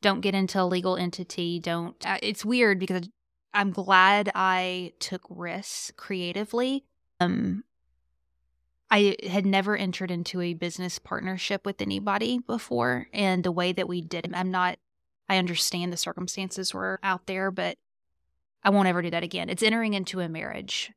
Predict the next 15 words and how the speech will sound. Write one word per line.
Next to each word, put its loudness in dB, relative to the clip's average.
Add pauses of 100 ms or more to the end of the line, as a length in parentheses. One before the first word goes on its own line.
(300)
When 2
you 2
put -2
your 0
name 2
on -2
paper -6
with -6
anyone -2
else, -4
you're -4
entering -4
into -4
a -4
marriage. -6